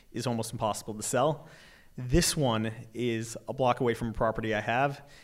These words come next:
and the initial, the onset, the thought was, "Hey, I can, I don't have parking for my tenants. I can rent this out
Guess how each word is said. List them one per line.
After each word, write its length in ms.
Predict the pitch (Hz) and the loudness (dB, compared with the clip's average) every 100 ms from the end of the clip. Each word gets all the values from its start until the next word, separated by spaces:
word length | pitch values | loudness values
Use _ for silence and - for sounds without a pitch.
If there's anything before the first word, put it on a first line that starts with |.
| - - 127 | -20 -6 -2
and 100 | 135 | 2
the 60 | |
initial, 300 | 143 175 165 | 4 4 4
the 100 | 135 | 0
onset, 400 | 131 165 165 123 | 2 2 2 0
the 60 | 107 | 0
thought 300 | - 120 110 | 2 2 2
was, 340 | 117 113 113 - - - | 0 -2 -4 -12 -10 0
"Hey, 160 | 135 | 0
I 100 | 110 | 0
can, 300 | 123 147 127 | -2 -4 -6
I 140 | - 127 | -4 -2
don't 80 | 135 | -2
have 140 | 131 | -2
parking 300 | - 110 151 | -2 -4 -4
for 120 | - | -6
my 80 | 139 | -4
tenants. 400 | 131 143 135 - - - - | -2 -2 -2 -4 -12 -20 -10
I 80 | 127 | -4
can 120 | 151 | -2
rent 120 | 139 | -2
this 120 | 131 120 | -2 -2
out 220 | 110 | -2